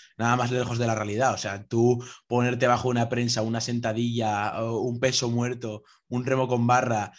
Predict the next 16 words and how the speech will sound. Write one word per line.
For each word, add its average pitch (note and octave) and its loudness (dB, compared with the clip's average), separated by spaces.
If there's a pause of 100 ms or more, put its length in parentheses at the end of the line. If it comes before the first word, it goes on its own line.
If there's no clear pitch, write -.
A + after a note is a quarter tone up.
(200)
a B2 0
realmente C3 2
plantearte A#2+ -2
hacer B2+ -2
un A#2+ -2
rear A#2+ -2
cero B2+ 0
bien B2 -2
hecho, B2+ -4
incluso A2 -6
llegar A2 -2
al A2+ 0
fallo, A#2 0 (440)
con B2+ -2
buena C3 2
técnica, C#3 -2